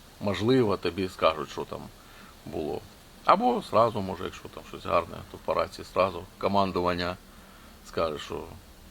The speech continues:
хлопці гарно відпрацювали, або негарно, тобто завжди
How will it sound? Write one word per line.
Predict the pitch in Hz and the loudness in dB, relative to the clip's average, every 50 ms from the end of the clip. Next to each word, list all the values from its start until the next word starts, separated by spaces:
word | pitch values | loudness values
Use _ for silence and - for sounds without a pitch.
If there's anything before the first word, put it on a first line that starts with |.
| - - - - - - - - - - | -20 -20 -20 -20 -20 -20 -20 -20 -14 -10
хлопці | 90 87 - - - 85 | -10 -10 -10 -10 -10 -4
гарно | 82 80 76 76 73 71 | -2 -2 -2 -2 -4 -8
відпрацювали, | 76 - - 85 78 - - 95 92 107 113 113 110 104 90 82 - - - - - - - - - - - - - - | -8 -6 -6 -6 -6 -4 -4 0 4 8 8 8 8 6 2 -2 -6 -10 -18 -20 -20 -20 -20 -20 -20 -20 -20 -20 -8 -6
або | - 92 92 101 | -4 0 0 2
негарно, | 95 82 76 - 85 98 110 98 95 92 87 82 80 - - - - - - - - - - - - | 2 0 0 0 2 4 4 4 4 2 0 -2 -2 -4 -8 -18 -20 -20 -20 -20 -20 -20 -20 -20 -12
тобто | - 80 - - - - - - - - - - - - - | -10 -8 -8 -8 -10 -16 -20 -20 -20 -20 -20 -20 -20 -14 -8
завжди | 92 85 85 87 80 85 90 85 80 | -6 -6 -6 -4 -4 -4 -4 -4 -4